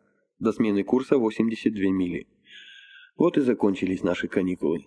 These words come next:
Сегодня утречком ещё и не рассвело, как простились мы с нищим и чудесным островком Нуси Маница. И снова позади кусочек жизни и кусочек души. Никогда бы не подумал, что моя хохотушка Рогатца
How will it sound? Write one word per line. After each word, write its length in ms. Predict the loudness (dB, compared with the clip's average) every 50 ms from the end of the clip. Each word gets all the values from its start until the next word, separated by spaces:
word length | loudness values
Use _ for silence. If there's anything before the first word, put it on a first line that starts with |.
| _ _
Сегодня 420 | -4 0 2 2 4 4 2 2
утречком 440 | 2 2 2 0 0 0 0 0 0
ещё 240 | 0 0 0 0 2
и 40 | 2
не 120 | 2 2
рассвело, 480 | 2 2 0 0 0 0 2 2 2 0
как 220 | 0 -2 -2 0
простились 500 | 2 2 0 2 2 0 0 2 0 0
мы 120 | 0 -2 0
с 100 | 0 -2
нищим 360 | -2 -2 -2 -2 -2 -2 -2
и 140 | 0 -2 -2
чудесным 520 | -2 -2 0 0 0 0 0 -2 -2 -2
островком 560 | -2 -2 -2 -2 -2 -2 -2 -2 -2 -2 -2 -6 _ _ _ -4
Нуси 400 | -2 0 0 0 0 -2 -4 -2
Маница. 560 | 0 0 0 0 0 -2 -6 -8 -12 -14 -14 _ _ _ _ _ -20 -20 -20 _ _
И 80 | -4 -2
снова 340 | 0 2 2 4 4 2
позади 400 | 2 2 0 0 2 0 0 0
кусочек 480 | -4 -4 -4 -4 -4 -4 -2 -2 -4 -2
жизни 460 | -2 -4 -4 -4 -6 -8 -10 -10 _ -6
и 300 | -4 -2 0 0 0 -2
кусочек 520 | -4 -6 -4 -2 -2 -2 -2 -4 -10 -8
души. 380 | -6 -6 -6 -6 -6 -8 -10 -12 _ _ _ _ _ _ _ _ _ _ -2
Никогда 460 | -2 0 2 0 0 2 2 2 2
бы 100 | 2 0
не 80 | 0 0
подумал, 400 | 0 0 0 2 0 0 0 -2
что 160 | 0 0 0
моя 220 | 2 2 2 0
хохотушка 680 | 2 0 0 2 0 0 0 0 0 0 0 0 -2 0 2
Рогатца 560 | 2 2 4 4 2 0 0 0 -4 -4 -4